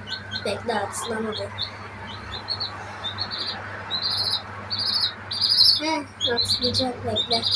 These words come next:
Görmezden geldi. Bak, giriyor. Kafasını soktu.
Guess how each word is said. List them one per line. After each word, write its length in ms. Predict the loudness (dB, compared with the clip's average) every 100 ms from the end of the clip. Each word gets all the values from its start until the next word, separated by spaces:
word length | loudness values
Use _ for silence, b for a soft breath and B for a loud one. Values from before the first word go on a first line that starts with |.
| 2 0 -10 -4 -4 -2 -4 -4 -6 -10 -10 -6 -6 -4 -4 -4 -6 -8 -8 -12 -12 -10 -8 -6 -6 -4 -6 -6 -6 -6 -6 -8 -10 -6 -6 -4 -6 -6 -6 -2 6
Görmezden 760 | 8 8 4 2 0 0 0
geldi. 440 | 0 -4 -6 -6 -6 -4 -2 -2 -4 -6 0
Bak, 140 | 2 2 -2 -2 0 2
giriyor. 460 | 4 6 8 6 2 -6 -8 -6 -4
Kafasını 520 | -4 -4 -2 -2 0
soktu. 500 | 2 2 2 0 0